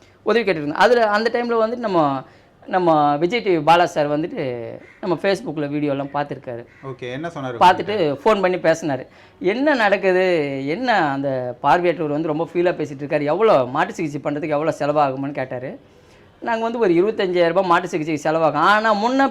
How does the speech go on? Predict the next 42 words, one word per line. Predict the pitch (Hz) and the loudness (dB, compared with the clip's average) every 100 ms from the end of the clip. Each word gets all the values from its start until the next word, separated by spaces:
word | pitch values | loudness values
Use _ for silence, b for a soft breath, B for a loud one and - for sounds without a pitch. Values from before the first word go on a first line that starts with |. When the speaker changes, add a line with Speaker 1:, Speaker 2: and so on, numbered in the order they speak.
| 269 | 0
Speaker 1:
பின்னன்னு | 226 226 214 | -2 -2 -2
சொல்லிட்டு | 214 | 0
அவருக்கு | 220 170 151 | 0 0 0
ஒரு | 147 139 | 0 0
ஒன்றரை | 151 180 | 0 0
லட்சம், | 180 202 | 0 0
ரெண்டு | 180 160 | -2 -2
லட்ச | 151 | -2
ரூபா | 165 | -2
கிட்ட | 160 165 | -4 -6
கடன் | - 170 214 | 2 2 4
இருக்கு. | 170 175 175 120 b b b | 2 0 -2 -8 b b b
அதனால | 139 156 185 214 | -2 0 2 2
அந்த | 175 | 2
ரெண்டு | 165 202 | 2 2
லட்சத்தோட | 226 226 233 240 247 233 196 165 | 0 -2 -2 0 4 8 8 8
சேர்த்து | 151 - 254 277 269 | 4 2 4 4 2
இந்த | 220 | 2
இருபத்தஞ்சு | 190 196 196 170 165 | 2 2 2 0 0
லட்ச | 160 - | -2 0
ரூபா, | 175 | 0
இருபத்தஞ்சாயிரம் | - 180 175 165 165 160 | 4 2 2 2 2 2
ரூபாய், | 160 175 139 - - _ - | 4 4 2 -6 -20 _ -8
அஹ், | 156 147 | -2 0
ரெண்டு, | 156 202 214 | 0 2 2
அஹ், | 208 170 151 | 2 4 4
ரெண்டு | 165 214 | 4 4
லட்சத்தோட | 233 233 226 254 | 2 0 2 2
சேர்த்து | 226 233 262 | 4 2 2
இந்த | 233 | 2
இருபத்தஞ்சாயிரம் | 190 196 196 175 175 | 2 2 0 4 4
ரூபாய் | 185 - | 4 0
கொடுத்தா | 175 185 190 | -2 2 2
மட்டும்தான் | 170 170 220 | 2 0 0
அவருக்கு | 202 151 | 0 0
மாட்டு | 156 190 | 0 -2
சிகிச்சை | 175 143 170 | -4 -6 -6
பண்ண | - 156 | -4 -4
முடியும். | 156 165 233 | -2 0 0
அவர் | 156 143 | -2 -4
ரெஸ்ட் | 151 - | -6 -4
எடுத்துட்டு, | 185 254 247 | -6 -4 -6